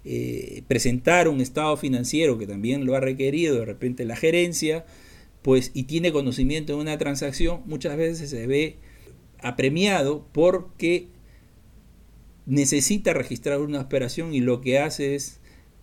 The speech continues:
ingresar, eh, cifras estimadas de una transacción de tal manera que ese balance de situación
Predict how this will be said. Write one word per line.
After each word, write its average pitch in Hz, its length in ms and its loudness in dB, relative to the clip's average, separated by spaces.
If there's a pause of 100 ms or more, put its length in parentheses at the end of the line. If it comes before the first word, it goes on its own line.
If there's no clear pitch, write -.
(140)
ingresar, 131 880 2 (320)
eh, 104 460 -10 (480)
cifras 139 580 -2
estimadas 123 880 -4 (300)
de 120 100 -2
una 160 240 0
transacción 185 540 -2
de 208 100 4
tal 202 160 -2
manera 185 400 0
que 165 100 -4
ese 170 200 0
balance 151 560 2
de 139 180 2
situación 156 720 -2